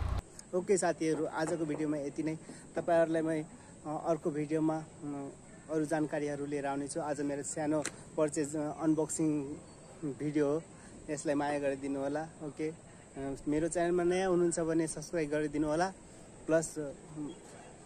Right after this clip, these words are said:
like, comment, share, त्यो तपाईँको इच्छाको कुरा हो। ओके, बाई बाई, सी यू।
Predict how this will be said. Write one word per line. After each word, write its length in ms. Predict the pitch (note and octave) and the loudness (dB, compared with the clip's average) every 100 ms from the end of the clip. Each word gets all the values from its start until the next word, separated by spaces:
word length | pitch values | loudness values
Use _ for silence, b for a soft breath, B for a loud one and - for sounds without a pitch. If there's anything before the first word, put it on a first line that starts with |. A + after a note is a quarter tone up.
| - - | -16 -4
like, 240 | D3 D3+ D3+ - | 2 2 2 2
comment, 320 | D3+ D#3 D3+ | 4 4 2
share, 320 | - D3+ D#3 - - - - - - - - - - | 2 2 0 -6 -12 -12 -12 -16 -18 -18 -20 -16 -6
त्यो 80 | D#3+ | -4
तपाईँको 460 | D3+ - C#3+ C3+ | -2 -2 -2 -2
इच्छाको 340 | D#3+ - D3+ B2 A#2+ | -4 0 0 0 -4
कुरा 160 | B2+ A#2+ | -6 -6
हो। 560 | A#2 - - - D#3+ | -10 -14 -18 -10 -6
ओके, 240 | C#3+ D#3+ D3 | -4 -2 0
बाई 140 | D3 | 2
बाई, 240 | D#3 D3+ | 2 0
सी 420 | D3+ - - E3 D#3 | -2 -8 -4 0 0
यू। 160 | D#3 | 0